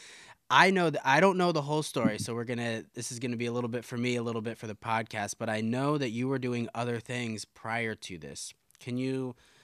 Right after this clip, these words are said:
like, give us a little background on maybe the five, ten years of what you were doing prior to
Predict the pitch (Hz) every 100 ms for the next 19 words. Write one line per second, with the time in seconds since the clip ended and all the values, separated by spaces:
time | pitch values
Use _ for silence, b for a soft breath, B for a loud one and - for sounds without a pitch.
0 | b - 104 - 123 123 123 120 113 101
1 | 113 113 - 113 110 107 104 101 98 104
2 | _ _ - 104 104 101 101 92 - -
3 | 110 107 101 - 113 110 110 101 104 107
4 | 92 104 101 104 98 101 - 104 101 -
5 | - 104 104 101 104